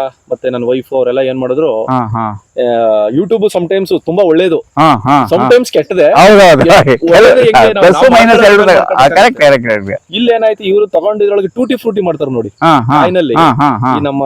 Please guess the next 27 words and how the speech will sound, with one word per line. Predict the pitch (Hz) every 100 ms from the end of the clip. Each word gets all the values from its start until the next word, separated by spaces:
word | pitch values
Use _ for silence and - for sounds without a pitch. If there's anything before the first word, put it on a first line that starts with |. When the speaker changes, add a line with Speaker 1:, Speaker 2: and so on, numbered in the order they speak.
| 135
Speaker 1:
ಈ, | 127 127 123 120 120
ಆ, | 113
Speaker 2:
ಬ್ರೆಡ್ಗೆ, | 120 131
Speaker 1:
ಬ್ರೆಡ್ಗೆ | 151 165 160 170
Speaker 2:
ಬನ್ನಿಗೆ, | 156 156 151 147
Speaker 1:
ಇರುತ್ತಲ್ಲ, | 156 151 151
Speaker 2:
ಹೌದು, | 135
ಹೌದು. | 110
Speaker 1:
ಟೂಟಿ | 110 -
Speaker 2:
ಹಾ. | 120
Speaker 1:
ಫ್ರೂಟ್ಸ್, | - 160 -
ಅದನ್ನ | 190 214 226 180 -
ಪರಂಗಿ | 147 196
ಹಣ್ಣಲ್ಲಂತೆ | 202 190 180 175
ಮಾಡೋದು. | 143 131 110
Speaker 2:
ಹಾ. | - 143 151 98
Speaker 1:
ನನಗದು | 160 185 143
ಐಡಿಯಾ | 165 147
ಇರ್ಲಿಲ್ಲ. | 123 135 127
Speaker 2:
ಹೌದು, | 156 131
ಹೌದು. | 107 101
Speaker 1:
ಅವ್ರು | - - 117 170 208
ಕಾಯಿ | - 131 175
ತಗೊಂಡೋಗಿ | 185 175 175 170 175 185
ಮನೆಯಲ್ಲೆಲ್ಲ | 131 147 165 165 151 156
ಹಚ್ಚಿ | 135 123 - 156
ನೀಟಾಗಿ | 135 151 156